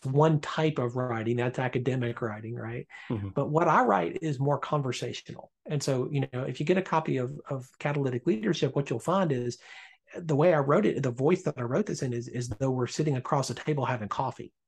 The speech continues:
Speaker 2: Mm.
Speaker 1: because I want it to feel that comfortable and that, that, that intimate, really. I want you to understand this is something that you can do no matter where you are, no matter where you've been, no matter how old you are,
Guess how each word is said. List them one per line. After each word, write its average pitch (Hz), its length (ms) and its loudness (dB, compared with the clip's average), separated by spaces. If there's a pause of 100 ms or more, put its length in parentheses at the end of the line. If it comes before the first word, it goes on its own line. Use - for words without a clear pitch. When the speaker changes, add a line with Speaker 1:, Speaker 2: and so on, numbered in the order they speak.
(200)
Speaker 2:
Mm. 110 240 2 (260)
Speaker 1:
because 143 200 -4
I 135 60 2
want 143 260 2
it - 80 -6
to 127 100 -6
feel 139 540 0 (160)
that 135 320 -6
comfortable 147 560 0
and 120 240 -4
that, 127 340 -6 (300)
that, 139 240 -4 (220)
that 165 200 -2 (120)
intimate, - 500 -2
really. 117 440 -10 (380)
I - 40 -2
want 156 240 2 (100)
you 170 160 0
to - 180 -4
understand 143 580 0
this 156 220 -2
is 208 120 -2
something 170 320 0
that 147 220 -4
you 143 60 -6
can 151 520 -2
do 131 200 2
no 123 100 0
matter 123 240 -2
where 120 400 -2
you 233 240 0
are, - 360 -4 (260)
no 143 80 2
matter 127 200 0
where 135 280 2
you've 180 260 0
been, 82 400 -6 (180)
no 147 60 4
matter 135 200 4
how 165 320 4
old 165 280 4
you 123 180 -6
are, 123 280 -10